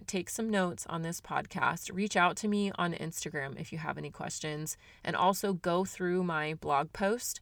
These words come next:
on my meal planning system to get more information and resources. This is going to help tremendously.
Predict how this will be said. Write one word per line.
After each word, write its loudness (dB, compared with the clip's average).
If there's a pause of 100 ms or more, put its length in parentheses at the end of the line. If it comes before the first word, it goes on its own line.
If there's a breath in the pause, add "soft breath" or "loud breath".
(340 soft breath)
on 6
my 0
meal -4
planning -4
system -2
to -6
get -2
more -4
information -6
and -8
resources. -4 (1200 soft breath)
This 4
is -4
going 0
to 0
help 0
tremendously. -4